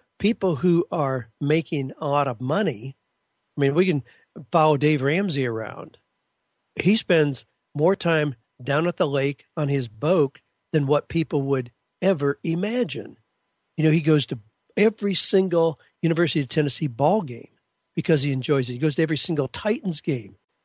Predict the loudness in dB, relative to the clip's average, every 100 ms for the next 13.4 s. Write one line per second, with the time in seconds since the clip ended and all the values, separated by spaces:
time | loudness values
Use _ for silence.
0 | _ _ -6 0 2 4 2 4 2 0
1 | 2 2 2 -6 _ _ -14 -4 0 0
2 | 0 0 -4 -4 -14 -18 _ _ _ -2
3 | 2 2 2 0 -2 _ _ 0 0 2
4 | 0 0 -4 _ -8 -6 -4 -4 -4 -10
5 | -16 _ _ _ -8 -4 2 2 2 -4
6 | 0 2 2 0 0 2 0 -8 _ -12
7 | -4 -4 -4 -8 -12 -16 -18 _ _ _
8 | _ _ _ _ _ -4 0 0 -2 _
9 | _ -14 -2 0 0 -2 -2 -4 -4 -2
10 | -2 -2 -10 -12 -10 -8 -10 -8 0 4
11 | 4 2 -4 -8 -4 -4 -2 -2 -2 -2
12 | -2 0 0 0 0 -2 -4 -2 -2 -4
13 | -4 -4 -4